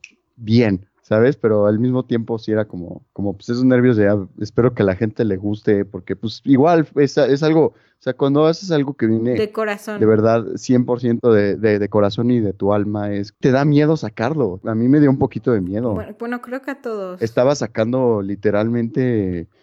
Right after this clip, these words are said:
Speaker 1: mis sentimientos en ese momento. Ocho de mayo a las doce de la noche, ahí mis sentimientos se fueron así, ¡plá!
Speaker 2: <laughs>
Speaker 1: al mundo, al mundo, así. Miren,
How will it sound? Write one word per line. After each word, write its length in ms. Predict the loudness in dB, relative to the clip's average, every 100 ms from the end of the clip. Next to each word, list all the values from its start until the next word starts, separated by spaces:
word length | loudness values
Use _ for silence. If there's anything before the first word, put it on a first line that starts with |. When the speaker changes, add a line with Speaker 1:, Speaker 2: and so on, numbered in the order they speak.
| _
Speaker 1:
mis 200 | -4 -2
sentimientos 880 | 0 0 0 0 2 0 0 -2 -2
en 120 | -6 -6
ese 160 | -4
momento. 640 | -4 -4 -6 -4 -6 -6 -10 -2
Ocho 340 | -2 2 4
de 100 | 4
mayo 320 | 4 4 4 4
a 40 |
las 160 | 2 0
doce 180 | -4 -2
de 40 |
la 80 | -4
noche, 360 | -4 -6 -2 0
ahí 180 | 2 0
mis 180 | -4
sentimientos 440 | -8 -6 0 0 0
se 80 | -4
fueron 200 | -4 -4
así, 140 | -6
¡plá! 200 | -2 4
Speaker 2:
<laughs> 440 | 4 2 -8 -2 4
Speaker 1:
al 120 | 6 6
mundo, 240 | 4 4 0 -4 -8 -10 _ _ _ -4
al 160 | -2
mundo, 300 | 2 2 4
así. 400 | 2 4 4 4 0 _ -4
Miren, 240 | -2 0